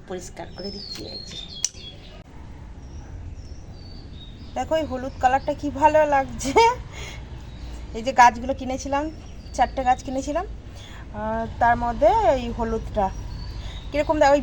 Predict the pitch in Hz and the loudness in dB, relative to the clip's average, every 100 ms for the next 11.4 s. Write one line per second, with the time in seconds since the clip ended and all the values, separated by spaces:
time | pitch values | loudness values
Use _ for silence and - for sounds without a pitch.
0 | 240 294 - 320 320 320 311 277 294 311 | 2 -2 -2 4 6 6 6 6 6 6
1 | 339 453 415 240 240 254 - 277 262 254 | 6 6 4 4 0 -6 -6 -6 -4 -4
2 | 262 262 247 262 262 262 330 - 285 226 | -2 2 4 6 4 0 -6 0 0 2
3 | 226 220 233 - 240 269 262 269 302 - | 0 -2 -8 -8 -4 -2 -2 -2 -2 -4
4 | - - - - 214 208 214 208 208 202 | -14 -16 -14 -10 -4 -2 -2 -2 -6 0
5 | 220 214 - 220 220 254 262 220 208 214 | 4 4 2 -4 -2 -4 -2 -2 -2 -4
6 | 190 190 180 175 - - - - - - | -4 -4 -8 -10 -10 -14 -14 -14 -14 -14
7 | - - - - 247 262 277 277 254 220 | -16 -14 -12 -6 2 4 4 4 -2 -2
8 | 202 - - - - - - 240 320 392 | -6 -8 -10 -10 -10 -10 -4 4 4 4
9 | 392 403 381 381 370 330 294 - 269 220 | 2 4 4 0 2 2 2 0 -6 -6
10 | 240 233 220 220 202 - 202 196 196 233 | -6 0 0 2 -2 -4 -8 -8 -6 -6
11 | 285 339 330 | -6 -4 -2